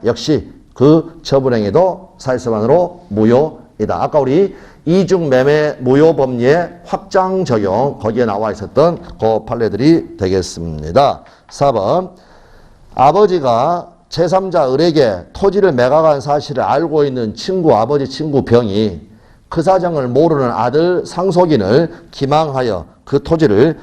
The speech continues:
병 자신이 매수하였다. 반사회적 법률행위로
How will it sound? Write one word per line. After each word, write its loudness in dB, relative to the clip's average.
병 -2
자신이 -4
매수하였다. -4
반사회적 -4
법률행위로 0